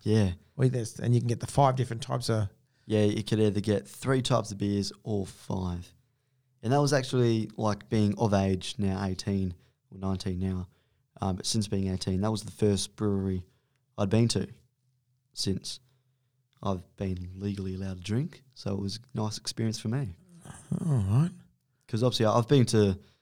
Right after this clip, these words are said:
Speaker 1: you know, you got
Speaker 2: I went
Speaker 1: Little
Speaker 2: past
Speaker 1: Creatures.
Speaker 2: the Matilda Bay one
Speaker 1: Yeah.
Speaker 2: in Fremantle, eh?
Speaker 1: Yeah, 'cause you got Little Creatures as well.
Speaker 2: Yeah.
Speaker 1: And so I, I've been there, you know, with parents and that,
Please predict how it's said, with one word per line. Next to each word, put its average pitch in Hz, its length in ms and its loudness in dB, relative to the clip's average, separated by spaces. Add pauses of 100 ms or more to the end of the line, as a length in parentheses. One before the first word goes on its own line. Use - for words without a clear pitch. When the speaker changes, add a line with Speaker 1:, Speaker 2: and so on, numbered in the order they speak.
(260)
Speaker 1:
you 104 80 -4
know, 101 60 2
you 101 100 4
got 101 100 4
Speaker 2:
I - 40 6
went 101 140 6
Speaker 1:
Little 104 100 6
Speaker 2:
past 123 140 6
Speaker 1:
Creatures. 104 160 2
Speaker 2:
the - 80 4
Matilda 123 320 4
Bay 120 440 2 (420)
one 110 280 4 (260)
Speaker 1:
Yeah. 104 320 4
Speaker 2:
in 107 160 -4
Fremantle, 120 480 2
eh? 123 140 4 (400)
Speaker 1:
Yeah, 110 100 -6
'cause 110 180 -4
you 113 60 2
got 120 160 2
Little 117 160 0
Creatures 104 440 -4
as 95 140 -8
well. 98 340 -2
Speaker 2:
Yeah. 110 200 -2 (160)
Speaker 1:
And 101 120 -2
so 104 140 2
I, 113 200 6
I've 123 100 4
been 104 180 2
there, 98 160 0
you 98 120 -2
know, 95 140 -2
with 92 160 -10
parents - 340 -10
and 95 100 -10
that, 104 120 -8